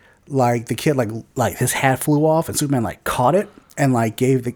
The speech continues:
hat to the kid. And the kid was like, "Oh, that's a cool outfit," you know, talking about his, his whole, uh, get up. And he, and Superman says the most Superman thing, "Thanks, my mom made it,"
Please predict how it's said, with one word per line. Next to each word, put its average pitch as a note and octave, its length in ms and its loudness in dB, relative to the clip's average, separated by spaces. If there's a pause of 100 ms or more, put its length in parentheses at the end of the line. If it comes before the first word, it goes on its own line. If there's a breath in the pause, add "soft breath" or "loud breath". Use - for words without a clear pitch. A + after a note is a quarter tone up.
(160)
hat - 240 -2
to C3+ 80 -2
the G#2+ 80 -8
kid. B3+ 440 -2 (520 loud breath)
And C#3 320 2
the B2 120 0
kid D#3 180 0
was B2+ 220 2
like, G#2+ 480 0 (1200)
"Oh, A3 160 0
that's A#3 180 0
a G3 60 0
cool A#3 320 0
outfit," A3 420 2
you C3 100 2
know, B2 120 2
talking B2+ 240 2
about A#2+ 140 2
his, B2+ 180 2 (140)
his C3+ 140 0
whole, B2+ 280 0 (480)
uh, A2+ 200 0
get A3 220 2
up. - 240 -2 (340 loud breath)
And D#3+ 100 2
he, D#3+ 220 0
and C#3+ 160 2
Superman D#3+ 680 2
says C#3+ 240 0
the C#3 80 -2
most B2+ 160 2
Superman C#3+ 300 2
thing, B2 320 -2 (100)
"Thanks, F#3 340 0
my B2 100 2
mom C3+ 260 2
made G2+ 200 -2
it," - 140 -14